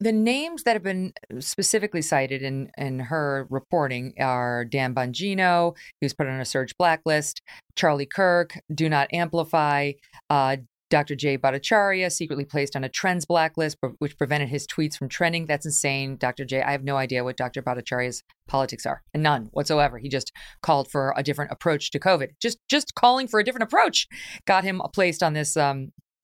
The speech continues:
trends blacklist. Those are the three names I've heard, plus libs of TikTok.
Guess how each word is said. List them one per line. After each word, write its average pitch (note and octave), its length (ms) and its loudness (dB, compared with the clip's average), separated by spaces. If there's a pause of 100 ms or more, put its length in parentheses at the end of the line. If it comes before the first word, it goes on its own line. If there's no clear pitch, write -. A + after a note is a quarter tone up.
(160)
trends E3+ 340 2
blacklist. C3 540 0 (300)
Those A#3 240 4
are C#4 40 -8
the D4 100 -8
three B3+ 180 0
names A3+ 220 0
I've G3 120 0
heard, F#3+ 200 -4
plus F#3+ 240 0
libs F3 280 0
of D#3 120 -8
TikTok. - 500 -4